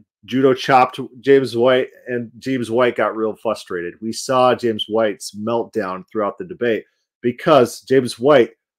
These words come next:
instantly realized that the perception that he wanted to come out from this debate was not actually gonna,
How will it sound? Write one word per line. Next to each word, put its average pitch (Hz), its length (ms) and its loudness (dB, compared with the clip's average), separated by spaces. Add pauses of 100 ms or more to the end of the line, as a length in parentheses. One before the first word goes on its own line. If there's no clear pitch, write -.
(300)
instantly 139 480 0
realized 117 640 2
that 110 340 -2
the 123 100 -2
perception 143 580 -4
that 127 160 -4
he 120 140 -4
wanted 120 500 0
to 113 120 -6
come 123 280 -6
out 131 300 0
from 127 100 -12
this 113 180 -8
debate 117 440 0
was 113 180 -2
not 120 200 0
actually 120 280 -4
gonna, 101 240 -8